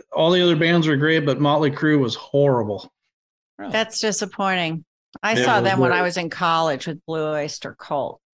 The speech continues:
Speaker 3: but that was back in the day when they were awesome.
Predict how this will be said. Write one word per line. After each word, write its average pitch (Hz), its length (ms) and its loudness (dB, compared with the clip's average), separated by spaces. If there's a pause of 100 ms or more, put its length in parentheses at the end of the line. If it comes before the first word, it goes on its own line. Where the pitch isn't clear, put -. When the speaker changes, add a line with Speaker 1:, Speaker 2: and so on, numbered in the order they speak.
(500)
Speaker 3:
but 139 140 -8
that 147 160 -2
was 98 160 -8
back 127 300 -6
in 139 60 -6
the 131 60 -6
day 135 200 -6
when 131 140 -4
they 127 80 -6
were - 220 -8
awesome. 139 580 -6